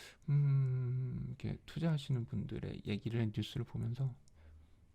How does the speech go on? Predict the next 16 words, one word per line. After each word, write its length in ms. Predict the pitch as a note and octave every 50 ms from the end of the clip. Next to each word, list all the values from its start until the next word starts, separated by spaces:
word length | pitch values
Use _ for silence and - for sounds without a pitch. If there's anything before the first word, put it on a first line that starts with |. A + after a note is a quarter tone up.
| - D#3
음, 500 | C#3+ C3+ C3+ C3+ C#3 C3+ C3 C3 C3+ C3+ -
당연히 300 | - - F3+ G#3 A#3 A3
안타깝고 680 | A#2+ G2+ - C3+ - - - - - - - B2 B2 A2+ - - - - - - _ _ - - - - _ - _ _ _ _ _ - -
거기에 260 | - - C#3 C#3 C#3+
제가 220 | C#3 - C3 B2 C#3
해당되지 480 | D3 F3+ G3 G3 F#3 - D3 D3 - - -
않는 220 | - A#2+ B2 C#3 D3+
것도 260 | C#3 - - - - -
아니지만, 640 | - A#2 A#2+ C3 C#3+ C#3 C3+ - A2+ A#2 A2+ A2 G#2+ - - - - - - - - - - - - - - - _
그분들만큼의 1900 | - - - C3+ C#3 D3 D3 C#3+ C#3+ D3 C#3+ C#3+ C#3+ C#3 - - A#2+ B2 B2+ C3+ C#3 B2 - G#2 A2 A#2 - - - - C3+ C#3+ E3 F3 F3 F3 E3+ -
그런 400 | - - A2 A2 A2+ A#2 B2+ C#3 C#3 - -
피해가 440 | - - - F3 E3 D3+ C#3 - A2+
있거나 500 | - - - - - A2+ A2+ A2+ A2+ - - - - - - - - _ - - _ _ - -
그분들만큼의 920 | - - C3 B2 C#3 C#3 C#3 C#3 B2+ A2+ G#2+ A2 A2+ - - B2 A#2 A2+
지금 280 | - - - A#2+ A2+ A2+
상황을 500 | - - B2 B2 A#2+ B2 C3+ D#3 D#3+